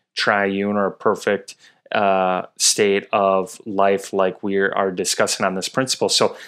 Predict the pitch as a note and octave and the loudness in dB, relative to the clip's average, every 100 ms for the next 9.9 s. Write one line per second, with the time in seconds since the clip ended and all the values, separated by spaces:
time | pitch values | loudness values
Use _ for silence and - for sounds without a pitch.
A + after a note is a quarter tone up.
0 | - C3 D3+ D3 D3 B2+ C#3 A#2 G#2+ A2 | -2 2 2 2 2 2 0 2 4 4
1 | A#2 C3 G#2+ G#2 A2 A2 A#2+ A2 G#2+ A2+ | 4 4 4 4 4 4 0 0 0 0
2 | A#2 A2+ A2 G2+ B2 A2 A2 G#2+ G2+ - | 0 0 0 0 0 0 0 0 0 0
3 | - F3+ F3+ - G#2 G2+ G#2 G#2 G#2 A2 | 0 2 2 0 0 0 4 4 4 4
4 | A2 - - - - - - - - _ | 2 -6 -20 -20 -20 -20 -20 -20 -20 _
5 | _ - B2 A#2+ G#2+ A#2+ C#3+ C3+ C3+ B2 | _ -6 0 2 4 2 2 2 0 0
6 | A#2+ A#2+ A2+ A2 - B2+ - B2 A2+ A2 | -2 0 2 2 2 2 2 2 2 0
7 | - A#2+ - - G#2+ G#2+ A2 A#2 G#2+ - | 2 0 0 0 0 0 -2 0 0 2
8 | B2 A2+ - A#2 A2 G#2 G2 - - C#3 | 2 0 2 4 4 2 2 2 4 2
9 | D3 C#3 - G2+ - G2+ - G2 F#2+ | 2 0 0 -2 0 0 2 2 0